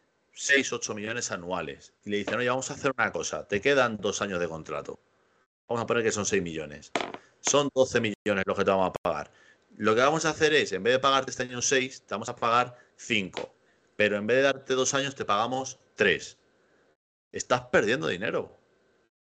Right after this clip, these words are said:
Claro, este año no vas a pagar seis, vas a pagar cinco. Y el año que viene no vas a pagar seis, vas a pagar cinco.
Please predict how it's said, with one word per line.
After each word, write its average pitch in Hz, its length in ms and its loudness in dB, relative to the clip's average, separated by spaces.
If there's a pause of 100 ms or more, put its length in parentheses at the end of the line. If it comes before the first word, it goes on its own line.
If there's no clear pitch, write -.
(640)
Claro, 131 220 4
este 98 220 -2
año 135 160 -2
no 151 60 -2
vas 147 160 -2
a 131 80 -4
pagar 104 200 0
seis, 143 380 -2
vas 95 120 -12
a 113 80 -8
pagar 131 220 2
cinco. 135 480 -4 (480)
Y 98 120 -4
el 95 80 0
año 104 120 -4
que 123 120 -2
viene 131 180 0
no 143 80 -4
vas 147 120 -4
a 143 60 -8
pagar 110 240 2
seis, - 400 -2
vas 104 120 -4
a - 20 -4
pagar 127 160 4
cinco. 131 480 -4